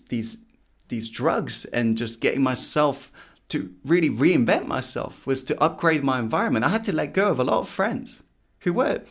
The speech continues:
regularly taking drugs around me. I had to literally, I ended up even moving to a different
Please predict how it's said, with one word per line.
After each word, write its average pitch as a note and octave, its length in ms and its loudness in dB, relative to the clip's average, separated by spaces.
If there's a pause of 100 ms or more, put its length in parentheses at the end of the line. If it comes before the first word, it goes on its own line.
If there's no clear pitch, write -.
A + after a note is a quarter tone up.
(180)
regularly B2 360 4
taking A2+ 280 -4
drugs G2 300 -6
around G2 280 -8
me. F#2 160 -16 (380)
I A3+ 140 2
had A#3 140 0
to D#3 140 2
literally, E3 560 -2
I G#3+ 340 2
ended F#3 180 4
up D#3+ 120 2
even E3 300 2
moving G#3 360 4
to D#3 100 0
a C3 40 4
different F3+ 480 -2